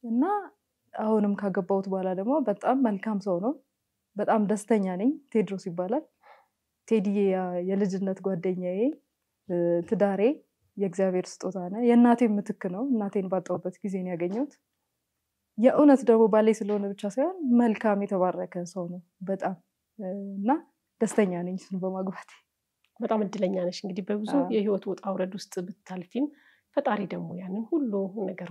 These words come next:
Speaker 2: ቆጥሮ እዚህ ጋር ደስ በሚለው መንገድ ላይ ስላቆመሽ ክብር ለሱ ይሁን።
Speaker 1: አሜን። በጣም
Speaker 2: በመጨረሻ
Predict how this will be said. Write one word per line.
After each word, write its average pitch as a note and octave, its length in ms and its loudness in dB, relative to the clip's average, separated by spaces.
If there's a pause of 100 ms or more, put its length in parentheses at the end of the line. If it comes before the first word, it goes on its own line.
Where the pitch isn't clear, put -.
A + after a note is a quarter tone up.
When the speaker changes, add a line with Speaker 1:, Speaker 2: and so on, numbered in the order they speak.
Speaker 2:
ቆጥሮ - 300 -4 (460)
እዚህ - 180 -12
ጋር F3+ 120 -8
ደስ - 180 -8 (100)
በሚለው E3+ 440 -10 (540)
መንገድ F#3 320 -6
ላይ F3+ 220 -10
ስላቆመሽ F#3 680 -8 (580)
ክብር G3+ 180 -4
ለሱ G3 260 -14
ይሁን። - 240 -14 (160)
Speaker 1:
አሜን። G#3 260 -6 (540)
በጣም G3 220 -10 (360)
Speaker 2:
በመጨረሻ F#3 460 -4